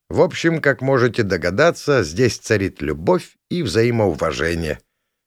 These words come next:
Великолепный пример брака по расчёту, потому что где ещё нормальный порядочный волшебник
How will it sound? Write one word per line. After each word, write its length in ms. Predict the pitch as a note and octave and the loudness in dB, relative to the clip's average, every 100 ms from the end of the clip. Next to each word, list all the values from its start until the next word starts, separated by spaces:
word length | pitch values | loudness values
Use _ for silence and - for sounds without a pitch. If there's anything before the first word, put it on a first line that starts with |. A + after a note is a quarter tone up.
| - | -6
Великолепный 800 | D2 E2 D#2 G2+ F#3+ F#3+ F3 F3+ | -2 -2 0 0 0 -2 -4 -2
пример 400 | D#3+ C#3+ C#3 B2+ | 0 2 2 0
брака 440 | E2 G2 A#2 A2+ | 0 0 0 -2
по 160 | - E2+ | -2 -2
расчёту, 680 | E2 - - C#3+ C3+ B2 - _ _ _ - | -2 -2 0 0 0 -4 -6 _ _ _ -6
потому 300 | G2 G2 G#2 | -2 0 -2
что 340 | - A2 F#2+ | 0 2 2
где 360 | D#2 D#2+ D3 B2+ | 0 0 2 2
ещё 280 | - G#2+ | 2 0
нормальный 480 | F#2+ F#2 G2+ G#2 F2+ | 2 2 2 0 0
порядочный 600 | - F2+ F#2+ E2 C#2+ - | 0 2 2 0 -6 -6
волшебник 680 | D2 D#2+ - E3 A2 D2+ - | -4 -2 0 0 0 -4 -12